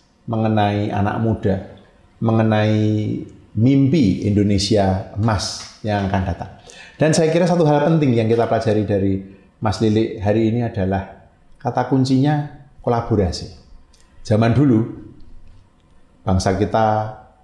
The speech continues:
sampai sekarang juga sebenarnya punya istilah gotong royong.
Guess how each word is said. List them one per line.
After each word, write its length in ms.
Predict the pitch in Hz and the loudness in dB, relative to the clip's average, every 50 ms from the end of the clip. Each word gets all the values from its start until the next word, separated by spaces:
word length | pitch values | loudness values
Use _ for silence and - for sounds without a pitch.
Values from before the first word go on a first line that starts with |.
| _ _ _ | _ _ _
sampai 280 | - - - 82 78 - | -14 -10 -8 -8 -6 -6
sekarang 320 | - - 101 104 107 110 | -4 0 0 2 2 2
juga 460 | 107 - 120 - 110 92 92 87 - - | 0 0 0 0 0 0 -2 -2 -6 -10
sebenarnya 520 | - - - 95 87 87 92 87 85 - - - - _ _ _ | -10 -6 -4 -4 -4 -4 -4 -6 -8 -10 -14 -20 -20 _ _ _
punya 560 | - 107 104 104 104 101 95 95 95 98 - | -2 0 2 2 4 4 2 2 0 -2 -4
istilah 420 | - 117 - 135 147 143 95 - - | -6 -4 0 0 0 0 0 -4 -6
gotong 400 | - - 107 92 - 101 95 95 | -4 -2 -2 -2 0 -2 0 0
royong. 340 | 90 90 90 87 90 90 | 0 0 -2 -2 -4 -6